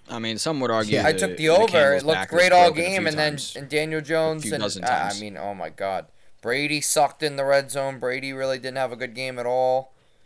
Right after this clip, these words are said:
Speaker 3: I mean,
Speaker 2: I mean,
Speaker 3: you know, it was, it was a we-, it was a weird game. I never really felt like even,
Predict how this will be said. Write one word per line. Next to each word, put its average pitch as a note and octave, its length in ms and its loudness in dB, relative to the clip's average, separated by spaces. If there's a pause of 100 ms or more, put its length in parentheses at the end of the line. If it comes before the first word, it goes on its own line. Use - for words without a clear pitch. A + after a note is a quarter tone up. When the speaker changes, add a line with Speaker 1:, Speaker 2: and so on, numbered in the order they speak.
(420)
Speaker 3:
I A#2 120 -8
mean, G#2+ 600 -8 (100)
Speaker 2:
I C3+ 40 -10
mean, G2 220 -6 (420)
Speaker 3:
you G#2 120 -10
know, F2+ 220 -8 (320)
it A#2+ 100 -6
was, A#2+ 200 -8
it B2+ 60 -8
was A#2+ 160 -12
a A#2+ 40 -12
we-, B2 200 -8
it F3+ 80 -2
was F#3+ 160 -2
a F#3 60 -4
weird D3 400 -2
game. A2+ 420 -6
I A#2 120 0
never C#3+ 240 -2
really C#3+ 240 -4
felt B2+ 360 0
like A#2 280 -2
even, A2+ 360 -10